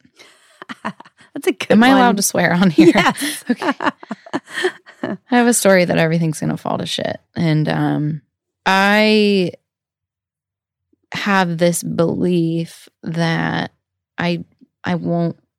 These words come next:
Speaker 2: be taken care of, even though I take care of myself now. And that comes from a lot of past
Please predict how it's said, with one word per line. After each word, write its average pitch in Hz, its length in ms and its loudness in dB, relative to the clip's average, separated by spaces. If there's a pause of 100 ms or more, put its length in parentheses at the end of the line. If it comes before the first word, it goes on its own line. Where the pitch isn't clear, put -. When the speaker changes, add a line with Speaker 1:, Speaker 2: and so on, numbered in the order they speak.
(140)
Speaker 2:
be 170 220 -2
taken 160 480 -6
care 165 360 -6
of, 294 300 -4 (920)
even 185 220 2
though 160 140 2
I 156 80 0
take 156 240 -6
care 156 200 -6
of 160 60 -6
myself - 600 -8
now. 170 380 -2 (100)
And 170 120 -4
that 165 120 -4
comes 165 320 -4
from 165 220 -4
a 165 60 -4
lot 170 360 -4
of 156 400 -4 (1400)
past - 680 -4